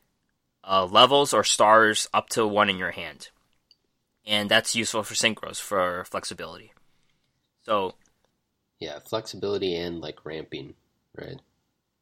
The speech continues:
Speaker 1: Uh, ramping for the synchros, yeah.
Speaker 2: Yeah.
Speaker 1: And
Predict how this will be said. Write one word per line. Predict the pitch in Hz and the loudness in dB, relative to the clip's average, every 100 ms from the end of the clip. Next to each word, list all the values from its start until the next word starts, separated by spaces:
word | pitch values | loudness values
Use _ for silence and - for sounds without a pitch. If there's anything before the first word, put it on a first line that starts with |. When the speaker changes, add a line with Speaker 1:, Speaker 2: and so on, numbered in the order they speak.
| _ _ _ _ | _ _ _ _
Speaker 1:
Uh, | 113 110 | 2 4
ramping | 135 139 156 | 4 4 4
for | - 117 | 0 -2
the | |
synchros, | - 113 95 82 87 | -2 -2 -2 -8 -8
yeah. | 82 82 _ _ _ _ _ | -12 -12 _ _ _ _ _
Speaker 2:
Yeah. | - - - _ _ _ _ - _ _ _ _ _ _ _ 110 | -20 -20 -20 _ _ _ _ -20 _ _ _ _ _ _ _ -6
Speaker 1:
And | 110 110 107 | -4 -4 -8